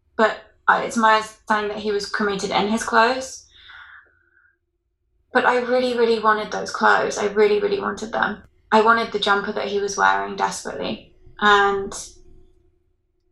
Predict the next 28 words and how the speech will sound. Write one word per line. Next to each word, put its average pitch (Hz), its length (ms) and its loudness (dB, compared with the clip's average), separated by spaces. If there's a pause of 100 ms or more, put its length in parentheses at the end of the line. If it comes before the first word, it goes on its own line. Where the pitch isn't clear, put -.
(840)
I'm 208 240 6
kind 202 340 -6
of - 100 -20
devastated 196 600 0
that - 120 -6
I - 60 -4
don't - 180 -4
have 214 160 2
it. - 180 -6
Also, 214 280 0
he 214 220 -4
was 220 160 -4
wearing 208 240 2
my 196 100 -6
dad's 190 320 2
belt. - 500 0 (560)
That 208 300 2 (680)
is 208 200 -2
really 202 200 2
frustrating 196 560 -4
as 196 120 -8
well 190 540 4
because - 840 -4 (100)
I 196 120 4
lost - 460 -2
that 185 360 2
as 185 120 -10
well. 185 360 -4